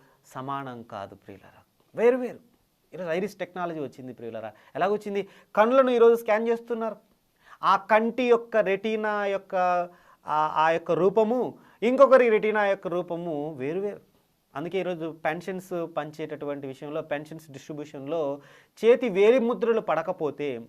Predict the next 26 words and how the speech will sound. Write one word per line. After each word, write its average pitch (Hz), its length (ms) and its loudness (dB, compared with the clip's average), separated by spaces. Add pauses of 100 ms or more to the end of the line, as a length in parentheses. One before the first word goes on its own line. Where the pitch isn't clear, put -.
(720)
చేతి 190 200 -2
వేలి 165 240 -2
ముద్రలు 160 360 -8
సరిగ్గా, 139 640 -2 (120)
ఆ, 120 400 -4 (140)
పెద్దవారికి, 139 520 -4
ఆ 123 160 -2
వృద్ధాప్యంలో 127 560 -10
ఉన్న 127 100 -8
వారికి 120 260 -6
పడకపోతే 120 680 -10 (320)
రెటీనాను 247 480 -4
చూస్తున్నారు, 233 360 -2
ఐరిస్ 233 240 0
టెక్నాలజీతో 214 640 -4
చూస్తున్నారు. 202 460 -12
ఈ 170 180 -6
ఐరిస్ని 220 440 0
స్కాన్ 202 360 -6
చేసి 196 540 -4 (280)
వీరేనా 190 400 -2
కాదా 175 380 -2
అని 170 120 -6
గుర్తించి 151 840 -10
ఇస్తున్నారు. 117 500 -16 (220)
అంటే 127 420 -6